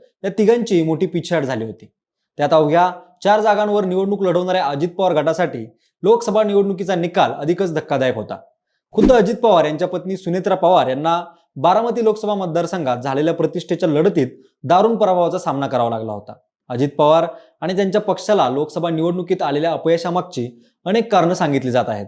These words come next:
त्यामध्ये शरद पवार यांना असलेल्या सहानुभूतीसोबतच महायुतीच्या वाट्याला आलेल्या कमी जागा आणि जागा वाटपात झालेला गोंधळ आणि चुकीचे उमेदवार अशी काही प्रमुख कारणं आहेत.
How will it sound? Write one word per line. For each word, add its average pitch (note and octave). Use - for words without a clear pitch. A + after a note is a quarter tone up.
त्यामध्ये A#3
शरद G3+
पवार F3
यांना D#3
असलेल्या F3+
सहानुभूतीसोबतच F3
महायुतीच्या G3+
वाट्याला F#3+
आलेल्या E3+
कमी F3
जागा D3
आणि E3+
जागा E3+
वाटपात G#3
झालेला E3+
गोंधळ D#3
आणि G#3
चुकीचे A3+
उमेदवार F#3+
अशी C#3
काही F#3+
प्रमुख F#3+
कारणं B2
आहेत. G#2+